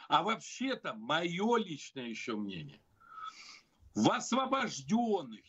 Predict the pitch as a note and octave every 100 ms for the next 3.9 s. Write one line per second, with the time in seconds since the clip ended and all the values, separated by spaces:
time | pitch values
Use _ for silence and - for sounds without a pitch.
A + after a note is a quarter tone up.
0 | _ D#3+ D#3+ D3+ C#3 D#3 F#3 G#3+ F#3+ B2+
1 | F2 _ _ _ _ _ _ A2+ A#2 F3+
2 | G#3+ A#3 G#3+ D#3 D3+ A2 _ _ B2+ D3
3 | F3 F3 C3 E3 A3 G#3 - -